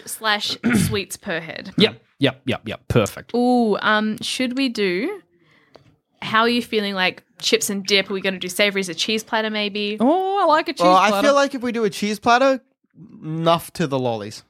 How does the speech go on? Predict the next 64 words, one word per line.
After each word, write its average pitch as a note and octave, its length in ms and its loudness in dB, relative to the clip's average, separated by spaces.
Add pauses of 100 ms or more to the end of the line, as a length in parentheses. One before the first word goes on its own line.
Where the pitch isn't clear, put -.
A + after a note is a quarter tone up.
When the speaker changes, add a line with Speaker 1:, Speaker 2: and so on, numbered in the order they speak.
(180)
Speaker 2:
Yeah. E3 340 4 (120)
Speaker 1:
Mm, G#3 180 -16
that's - 280 -14
true. F#3+ 180 -14
'Cause, A3+ 180 -12
and B3 140 -4
as A#3+ 100 -10
Speaker 3:
It's C4 120 0
Speaker 1:
well C#4 100 0
Speaker 3:
like G3 320 2
main G3+ 440 0
meal A#3 440 0
and D#3 160 0
then D#3 160 0
your D3 100 0
snacks. A2+ 640 -8
You D#3 260 -2 (100)
g-, E3+ 100 0
you E3+ 160 0
can E3+ 100 4
only E3 180 6
have C#3 140 2
the B2+ 60 -6
two. - 200 -10
Speaker 1:
That's - 200 -10
fair. G3 120 -2
I F#3+ 220 0 (160)
actually G#3 460 -6
would F#3 240 -12
advise, F#3 340 -6
ag-, F#3 220 -12
I A#3+ 160 2
reckon C#4 280 -2
if D#4 120 -4
you're B3+ 60 -2
gonna C4 140 -2
have A#3 80 -4
a G3 40 -8
cheese A#3 320 -6
platter A3+ 240 -4
night, G#3 300 2
it's G#3 160 -8
gonna, G#3+ 220 -2
like, A3 160 0
the A3+ 80 2
whole A3 220 -4
night F#3+ 180 0
is F#3 80 -8
around F3 260 -4
the F3 60 -12
cheese E3+ 220 -10
platter. F3 180 -6
'Cause D#3 80 2
Speaker 2:
Yeah. D3 140 4
Speaker 1:
chee-, A3+ 160 -4 (120)
cheese A#2+ 200 -10
platters G#2+ 240 0
Speaker 3:
Yeah. - 100 -4
Speaker 1:
are - 40 -8
really A3 180 -6
expensive. G#3 440 -10
Like, A#3 160 0
they're A3 100 0
delicious. C4+ 640 -8